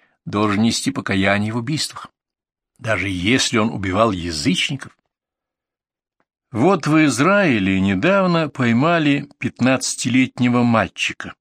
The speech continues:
Слава Богу, он никого взорвать не успел, ни себя, ни людей. И когда его допрашивали, он рассказал. Ему мулла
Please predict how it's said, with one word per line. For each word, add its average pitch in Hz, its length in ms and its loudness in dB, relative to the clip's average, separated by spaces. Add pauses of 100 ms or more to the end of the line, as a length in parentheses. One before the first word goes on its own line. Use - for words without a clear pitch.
(920)
Слава 190 460 2
Богу, 123 320 2
он 104 180 2
никого 107 580 0 (240)
взорвать 101 560 0
не 113 80 0
успел, 117 540 0 (640)
ни 208 120 -4
себя, 110 460 0
ни 98 120 -2
людей. 85 460 -2 (800)
И 123 160 2
когда 143 340 2
его 180 220 2
допрашивали, 117 1040 -2 (520)
он 170 180 2
рассказал. 127 640 0 (1200)
Ему 143 260 4
мулла 165 600 4